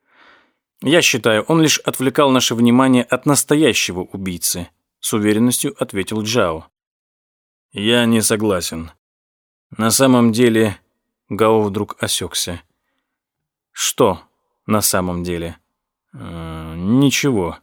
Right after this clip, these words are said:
Вы должны сами выяснить правду, а мои догадки могут увести в сторону. У меня есть предложение. Если Джан Чао все подстроил, то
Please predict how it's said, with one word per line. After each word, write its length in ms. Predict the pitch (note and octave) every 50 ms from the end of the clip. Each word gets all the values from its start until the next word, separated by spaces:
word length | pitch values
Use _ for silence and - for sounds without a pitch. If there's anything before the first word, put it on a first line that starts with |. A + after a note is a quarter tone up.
| _ _ _ _ _ _ - - - - _ _ _ _ _ _ _ _ _ -
Вы 180 | G#2 A2+ C3
должны 480 | B2+ C3+ C3 C3 B2+ A2+ B2+ D3 C#3+ B2+
сами 380 | - - E3+ D3+ B2+ A2+ A2
выяснить 500 | G#2 G2 G#2 G#2 G2+ F#2+ - - G2+ F2+
правду, 440 | - B2+ C#3+ C3+ A2 F#2 F2+ F2+ F2+
а 60 | F2+
мои 220 | F#2 F#2+ G2+ G#2 G#2
догадки 460 | G2 G#2 G#2 C3 B2 A2 - - -
могут 360 | A2 A2 A2 G#2 G#2 G#2 -
увести 420 | A2+ A2 G#2+ G#2 F#2+ - - B2 A2
в 60 | -
сторону. 520 | - - G#2+ F#2+ F2 D#2+ D#2+ D#2+ D#2+ D#2 - _ _ _ _ _ _ _ _ _ _ _ _ _ _ _
У 80 | B2
меня 260 | A#2+ B2 C3 C#3 C3+ C3
есть 640 | B2+ B2+ C3 B2+ A#2+ A2 - - - - - -
предложение. 960 | _ C#3+ C#3 C3+ B2+ D3 D3 C#3 A#2+ C3+ D#3 B2 G#2 F#2+ E2+ D#2+ D#2+ E2 E2 - _ _ _ _ _ _ _ _ _ _ _
Если 440 | - G#2 A#2 A2+ G2+ - G#2+ G#2+ G2+
Джан 340 | G2 G2 A2 A#2+ A2+ G#2+
Чао 360 | G2+ - - A#2 A#2 A#2+ A#2 G#2+
все 280 | G2+ - - A#2+ A2
подстроил, 640 | - - G#2+ G2+ - - - A2+ A#2 B2 C#3 C#3+ B2
то 460 | - G#2+ G2+ G2 G2 F#2+ F#2 F#2 F2+